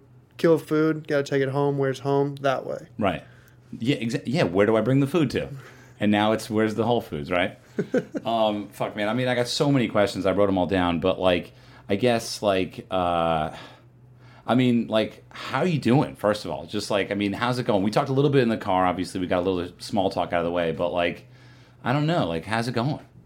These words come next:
Speaker 1: Things are good. Um, it's been an interesting year, some trials and tribulations of the golf game, and, um, you know, feel great personally.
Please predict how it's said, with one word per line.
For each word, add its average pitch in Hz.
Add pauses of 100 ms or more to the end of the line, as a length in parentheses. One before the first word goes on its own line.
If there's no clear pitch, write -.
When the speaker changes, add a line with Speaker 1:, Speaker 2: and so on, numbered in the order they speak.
(160)
Speaker 1:
Things 214
are 247
good. 233 (100)
Um, 147
it's 139
been 196
an 156
interesting 165
year, 165
some 147 (160)
trials 151
and 147
tribulations 151
of 143
the 143
golf 139
game, 151
and, 139 (560)
um, 131 (380)
you 165
know, 147
feel 165
great 143
personally. 151